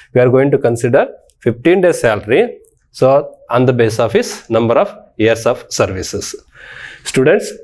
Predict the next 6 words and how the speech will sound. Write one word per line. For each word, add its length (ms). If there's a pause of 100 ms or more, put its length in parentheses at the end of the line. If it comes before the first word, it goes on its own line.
(120)
this 180
is, 300
uh, 500 (440)
the 180
example 800
of 320